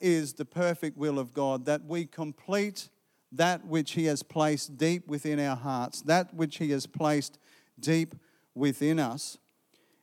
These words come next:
In Psalm chapter a hundred and thirty-nine and verse thirteen, we read about being knit together in our mother's womb. Those desires that he placed deep within us before the foundation of our,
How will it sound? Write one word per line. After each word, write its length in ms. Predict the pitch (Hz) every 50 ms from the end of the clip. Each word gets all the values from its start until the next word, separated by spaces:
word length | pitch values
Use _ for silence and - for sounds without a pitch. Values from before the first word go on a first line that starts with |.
| _
In 160 | - 151 151 143
Psalm 440 | - - - 175 175 175 175 175 165
chapter 360 | - - 180 170 170 - 160
a 60 | 156
hundred 320 | 151 175 180 170 160 160
and 120 | 156 151 139
thirty-nine 680 | - 170 175 175 175 165 165 160 160 165 165 160 156
and 160 | 151 143 135 120
verse 280 | 147 151 151 143 -
thirteen, 680 | - - 170 165 165 156 - - 180 180 170 147 131 131
we 120 | 135 135
read 300 | 135 131 151 156 156 147
about 380 | 151 139 147 147 147 147 143 139
being 280 | 147 147 143 143 143
knit 220 | 151 165 180 180 -
together 580 | - - 160 156 180 180 170 131 120 117 123 - _ _ _ _ _ _ _ _
in 140 | - 156 147
our 140 | 147 147 139
mother's 420 | 139 143 147 143 131 135 127 110 123
womb. 380 | 143 160 156 147 135 123 123
Those 320 | 120 147 170 185 190 175 143
desires 640 | - 156 143 123 147 165 170 170 175 170 165 143
that 140 | - 165 147
he 80 | 147 143
placed 480 | - - 160 156 151 147 135 - 131
deep 240 | 117 156 170 190 180
within 340 | 185 175 175 170 185 180 165
us 360 | 131 127 127 127 - - - _ _ _ _ _ _ _ _ _ _ _ _ _
before 360 | - 135 135 - 151 156 151
the 80 | 143 135
foundation 680 | - - 151 147 143 139 143 147 165 175 165 - 180 170
of 100 | 160 160
our, 220 | 160 160 156 156